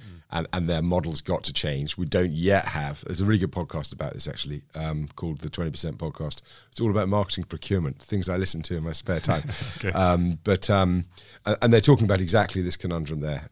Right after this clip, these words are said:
Speaker 2: It's like there isn't yet a good commercial model that procurement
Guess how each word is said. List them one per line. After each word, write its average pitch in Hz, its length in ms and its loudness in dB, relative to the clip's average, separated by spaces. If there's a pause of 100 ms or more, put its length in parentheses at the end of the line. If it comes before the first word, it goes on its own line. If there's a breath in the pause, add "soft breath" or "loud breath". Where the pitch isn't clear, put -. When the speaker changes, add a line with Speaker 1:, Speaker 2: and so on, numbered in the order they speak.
(100)
Speaker 2:
It's - 160 -2
like 85 180 -2
there 87 300 0
isn't 98 260 4
yet 69 560 -2
a - 40 -6
good 78 260 -2
commercial 85 420 -4
model 80 420 -4 (400 loud breath)
that 82 300 -4
procurement 87 640 0